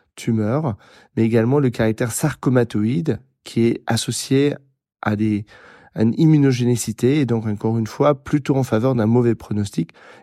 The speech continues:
et quelque chose qui va davantage répondre à l'immunothérapie.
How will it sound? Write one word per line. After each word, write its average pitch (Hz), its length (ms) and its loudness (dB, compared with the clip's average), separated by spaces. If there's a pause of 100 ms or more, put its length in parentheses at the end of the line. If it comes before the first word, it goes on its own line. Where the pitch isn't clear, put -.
et 139 60 -6
quelque 123 200 2
chose 170 200 2
qui - 100 -10
va 127 140 4
davantage 120 500 0
répondre 135 600 -4
à 123 100 -4
l'immunothérapie. 120 800 -4